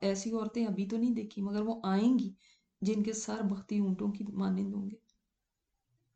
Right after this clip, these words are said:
और उनके बारे में फरमाया था, "वो जन्नत की खुशबू भी नहीं पाएंगी।" इसी तरह वो भी जो लिबास पहनकर भी नंगी हों,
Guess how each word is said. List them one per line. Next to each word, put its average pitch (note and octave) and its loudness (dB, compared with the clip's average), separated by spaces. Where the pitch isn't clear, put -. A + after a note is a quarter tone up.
और A3+ -2
उनके A#3 4
बारे A#3+ 4
में C4 0
फरमाया B3+ 0
था, D4 -2
"वो D4 0
जन्नत A#3 0
की D#4 -2
खुशबू A3 -2
भी C#4 -2
नहीं D4+ -2
पाएंगी।" G3+ -8
इसी A3+ 0
तरह D4 2
वो A#3 4
भी D#4 6
जो E4+ 6
लिबास A3+ 2
पहनकर A#3 2
भी A#3+ 2
नंगी G#3 6
हों, G3+ 4